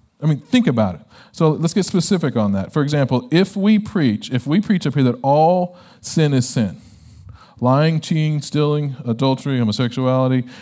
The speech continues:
refusing to forgive, love of money, name it. All that's a sin, and we live that out. We try to do that ourselves.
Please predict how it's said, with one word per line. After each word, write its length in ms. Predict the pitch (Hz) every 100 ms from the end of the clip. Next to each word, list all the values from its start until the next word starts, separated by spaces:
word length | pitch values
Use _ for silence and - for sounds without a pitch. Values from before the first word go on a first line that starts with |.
| -
refusing 400 | 117 - 131 135
to 120 | -
forgive, 560 | - 113 123 127 127 120
love 380 | 120 127 123 117
of 180 | 113
money, 540 | 107 117 120 120 120 113 - - -
name 240 | 147 147 104
it. 100 | - - - - _ _
All 160 | 147
that's 180 | 190 196
a 60 | 175
sin, 500 | - 135 120 120 -
and 220 | 139 131 123
we 220 | 165 196
live 340 | 160 175 156
that 240 | 120 104 113
out. 260 | 101 - -
We 100 | 127
try 220 | - 147
to 60 | 139
do 120 | 143
that 140 | 131
ourselves. 580 | 120 - 107 98 101 -